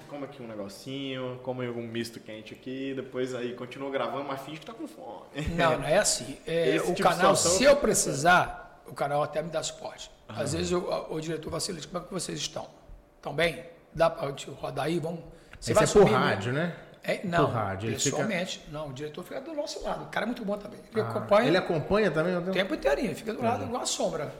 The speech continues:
Speaker 3: Uhum.
Speaker 2: Quase não fala nada, acompanhando a gente o tempo todo. Então, quando você vai pra uma, pra uma, pra uma, assim,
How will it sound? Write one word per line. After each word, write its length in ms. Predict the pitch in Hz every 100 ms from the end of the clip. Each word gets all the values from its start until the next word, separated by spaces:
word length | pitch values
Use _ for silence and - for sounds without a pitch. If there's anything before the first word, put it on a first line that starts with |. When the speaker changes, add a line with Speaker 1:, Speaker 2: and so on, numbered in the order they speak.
| -
Speaker 3:
Uhum. 340 | 127 110 107 95 - _ _ _ _ _
Speaker 2:
Quase 260 | - 202 226
não 60 | -
fala 180 | 214
nada, 180 | 190 190
acompanhando 440 | 220 247 226 202 220
a 40 |
gente 140 | 196 -
o 20 |
tempo 220 | 202 240
todo. 260 | 233 156 - - - - - - -
Então, 340 | 180 247 302 -
quando 200 | 262 254
você 320 | 240 - 220
vai 240 | 180 190
pra 160 | 190 202
uma, 240 | 180 165
pra 240 | 160 - 156
uma, 560 | 151 143 139 135 - - - - - - - - - - - _ _ _ _ -
pra 120 | 170
uma, 220 | 165 139 123
assim, 360 | - 156 135